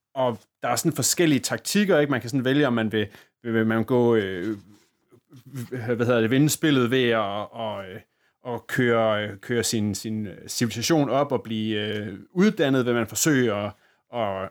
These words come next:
at simpelthen bekæmpe de andre modstandere. Man kan jo slutte spillet. Altså, spillet kører over tre alder, men man kan faktisk slutte spillet undervejs, hvis man, øh, hvis man får tilpas meget militærmagt eller militært overtag i forhold til, til modstanderen. Og man kan også gå benhårdt efter at være,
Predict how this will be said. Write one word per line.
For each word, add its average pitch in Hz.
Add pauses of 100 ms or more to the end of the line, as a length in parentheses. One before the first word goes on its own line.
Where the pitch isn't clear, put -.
at 110
simpelthen 123
bekæmpe 135
de 120
andre 127
modstandere. 127
Man 107
kan -
jo 113
slutte 165
spillet. 120 (460)
Altså, 113
spillet 143
kører 147
over 117
tre 123
alder, 135
men 117
man 113
kan 113
faktisk 131
slutte 139
spillet 120
undervejs, 120
hvis 113
man, 104
øh, 90 (240)
hvis 104
man 117
får 117
tilpas -
meget 127
militærmagt 107
eller 98 (260)
militært 117
overtag 113
i 98
forhold 117
til, 98 (400)
til 117
modstanderen. 131 (560)
Og 147
man 143
kan 143
også 151
gå 165
benhårdt 139
efter 139 (220)
at 104
være, 101